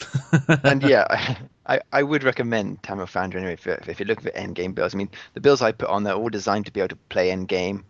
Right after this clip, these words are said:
Speaker 2: um, but I am not a min-maxing leaderboard man. So if you're looking for that one percenter set of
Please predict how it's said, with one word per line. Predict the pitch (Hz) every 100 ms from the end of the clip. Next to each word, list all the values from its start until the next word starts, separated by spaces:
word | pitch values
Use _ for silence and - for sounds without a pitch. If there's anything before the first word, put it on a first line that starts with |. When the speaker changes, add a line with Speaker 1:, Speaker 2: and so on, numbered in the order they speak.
| - - -
Speaker 2:
um, | 98 90
but | 85 -
I | 98 101
am | 98
not | 98 - _ _ _ _ _ _
a | 110
min-maxing | 104 95 92 - - 98
leaderboard | 98 95 90 85 -
man. | 65 62 -
So | - - 78 - - - _ _ _ -
if | -
you're | 196
looking | - 98
for | 85
that | -
one | 87 92
percenter | - - 92 67
set | - -
of | 90